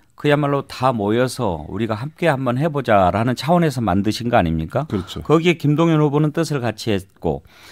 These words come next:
Speaker 1: 안철수 후보도 뜻을 같이 할 거로 기대를 했는데 결국은 안철수 후보가 받아들이지 않고 저쪽에서 통합정부 얘기를 꺼냈습니다.
Speaker 2: 예, 예.
Speaker 1: 쭉 보시면은 윤석열 후보, 안철수 후보 쪽에서 얘기하는 통합정부하고 지금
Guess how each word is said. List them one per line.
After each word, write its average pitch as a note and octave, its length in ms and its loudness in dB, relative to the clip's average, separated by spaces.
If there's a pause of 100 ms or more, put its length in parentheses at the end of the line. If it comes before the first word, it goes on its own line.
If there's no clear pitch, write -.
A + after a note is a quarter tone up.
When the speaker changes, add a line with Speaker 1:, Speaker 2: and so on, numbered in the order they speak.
(220)
Speaker 1:
안철수 F3+ 560 2
후보도 E3+ 500 2
뜻을 G3 280 -4
같이 C3 320 -4
할 D3 100 -2
거로 D3+ 300 -2
기대를 C#3 440 2
했는데 B2 560 -2
결국은 C3+ 420 -2
안철수 G#2+ 420 -2
후보가 A2+ 360 0 (280)
받아들이지 A#2 640 2
않고 C3 500 -2 (220)
저쪽에서 D#3 540 0
통합정부 C3 600 -2
얘기를 A2 300 0
꺼냈습니다. B2+ 720 0
Speaker 2:
예, E2 40 2
예. D2+ 220 -4 (640)
Speaker 1:
쭉 G#3 260 -4
보시면은 E3+ 960 0 (240)
윤석열 F3+ 520 2
후보, D#3+ 380 2
안철수 D#3 400 -2
후보 D3 140 -2
쪽에서 C#3 400 -2
얘기하는 C#3+ 340 0
통합정부하고 B2+ 1160 0 (540)
지금 D3+ 440 0